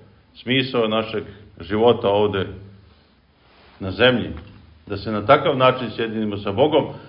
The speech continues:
a ovo je put, i Evanđelje nam pokazuje kojim putem da idemo. Ne putem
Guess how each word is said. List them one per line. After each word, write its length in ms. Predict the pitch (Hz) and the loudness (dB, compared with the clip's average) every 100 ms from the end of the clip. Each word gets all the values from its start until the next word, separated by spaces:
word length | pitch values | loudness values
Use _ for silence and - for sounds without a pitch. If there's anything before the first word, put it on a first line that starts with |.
| - - | -20 -10
a 240 | - 110 | 2 6
ovo 160 | 143 180 | 6 6
je 160 | 170 - | 2 2
put, 300 | 131 104 104 | -2 -2 -4
i 40 | |
Evanđelje 480 | 98 110 135 147 143 | 0 2 0 0 -2
nam 200 | 127 104 | -2 -2
pokazuje 680 | 117 113 120 110 113 104 101 - - - | -4 -2 -2 -2 -4 -4 -6 -16 -20 -8
kojim 220 | 120 131 113 | -2 -2 -2
putem 340 | 113 110 107 92 | -6 -6 -6 -4
da 80 | |
idemo. 400 | 95 87 78 76 - - - - - - | -4 -6 -8 -12 -14 -20 -20 -20 -20 0
Ne 260 | 127 160 143 | 4 4 2
putem 440 | 139 - 110 | -4 -2 -4